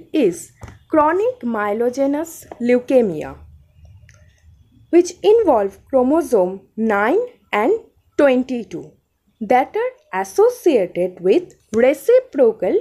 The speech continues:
translocation. A B L located on chromosome nine and B C R located on chromosome twenty-two. A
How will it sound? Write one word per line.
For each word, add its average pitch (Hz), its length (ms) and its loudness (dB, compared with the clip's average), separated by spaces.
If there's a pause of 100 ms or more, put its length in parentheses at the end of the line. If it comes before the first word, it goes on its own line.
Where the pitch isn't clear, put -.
(120)
translocation. 180 1160 -4 (960)
A 370 140 6 (180)
B 415 320 4 (140)
L 226 320 2 (480)
located 262 840 -2 (100)
on 247 340 -4 (160)
chromosome 208 720 -2 (300)
nine 220 400 0 (920)
and 269 320 2 (160)
B 320 220 4
C 320 340 2
R 202 220 2 (260)
located 214 720 0
on 226 160 0 (220)
chromosome 185 680 -2 (260)
twenty-two. 247 720 0 (2000)
A 359 180 6